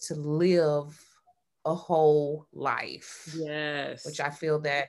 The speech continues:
Speaker 1: you know, is, can be a struggle for a lot of people.
Speaker 2: Yeah, because sometimes, y-,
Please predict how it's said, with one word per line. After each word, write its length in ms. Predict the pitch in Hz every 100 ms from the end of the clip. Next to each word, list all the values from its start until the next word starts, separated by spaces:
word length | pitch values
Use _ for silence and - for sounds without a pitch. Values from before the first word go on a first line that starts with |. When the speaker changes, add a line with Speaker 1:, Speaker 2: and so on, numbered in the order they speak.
| _
Speaker 1:
you 80 | 151
know, 240 | 139 131 131 -
is, 220 | 143 147 _ -
can 160 | 220
be 100 | 233
a 60 | 220
struggle 460 | 226 - 196 170 156
for 420 | - 139 139 135
a 60 | -
lot 260 | 143 135 131
of 120 | -
people. 400 | - 113 - - - - _ _
Speaker 2:
Yeah, 140 | 302 440 480
because 200 | 440 339
sometimes, 580 | 330 349 359 349 285 254
y-, 340 | 226 - 185